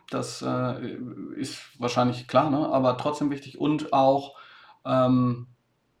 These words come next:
man kann seine Expertise und ma-, seine gewachsene Lehrerpersönlichkeit aus meiner Sicht wahren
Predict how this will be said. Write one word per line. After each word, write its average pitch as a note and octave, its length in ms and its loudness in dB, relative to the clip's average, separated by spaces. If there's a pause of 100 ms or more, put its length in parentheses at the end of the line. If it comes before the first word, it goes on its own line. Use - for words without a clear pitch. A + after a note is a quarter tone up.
(880)
man - 180 6
kann G#3 280 4
seine G3 240 6
Expertise F3 720 0
und D3 140 2
ma-, C#3+ 220 4
seine C#3+ 220 6
gewachsene C#3 440 2
Lehrerpersönlichkeit C3+ 840 4
aus A#2+ 180 -2
meiner B2+ 260 6
Sicht A#2+ 300 -6
wahren D#3+ 480 8